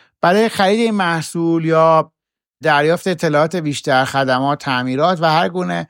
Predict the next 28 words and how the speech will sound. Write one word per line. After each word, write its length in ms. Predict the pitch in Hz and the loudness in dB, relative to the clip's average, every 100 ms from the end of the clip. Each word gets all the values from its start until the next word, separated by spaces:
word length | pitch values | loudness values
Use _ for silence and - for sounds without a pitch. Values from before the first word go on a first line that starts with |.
| _ _ _ _ _ _ | _ _ _ _ _ _
راهنمایی 500 | 147 139 139 131 147 | 2 2 2 2 2
که 120 | 175 175 | 0 0
راجع 280 | 139 135 | 2 2
به 80 | 135 | 0
محصولات 640 | 127 123 120 - 127 127 139 | 0 0 -2 -4 -4 -2 -2
بتا 680 | 131 123 123 120 - 139 135 | 0 0 -2 -2 2 2 2
یا 120 | 120 | 2
حالا 200 | 117 117 | 2 0
جک‌های 340 | 120 117 123 | 0 -2 -2
پارکینگ 460 | 120 127 120 131 127 | 0 -2 0 -2 -2
داشته 260 | 131 131 | -4 -4
باشین، 440 | 135 147 214 240 214 _ - _ - | -4 -2 0 -2 -2 _ -20 _ -2
می‌تونید 340 | 190 202 190 | 0 0 2
با 100 | 160 | 0
شمارهٔ 340 | 151 156 151 | 2 2 2
تماس 440 | 147 143 143 160 - | 2 2 2 0 2
بیست 420 | 175 170 143 - | 2 2 -2 -6
و 60 | 127 | -6
شش 260 | 170 156 | -4 -2
هفتاد 320 | 139 127 135 | -2 -2 -4
و 40 | 123 | -4
شش 200 | 117 120 | -6 -6
چهار 180 | 139 131 | 0 0
هزار 200 | 123 123 | 2 0
یک 160 | 113 | 0
در 180 | 113 127 | 0 -2
تماس 380 | 127 131 156 - | 0 0 0 0
باشین. 400 | 226 202 233 | 0 0 -2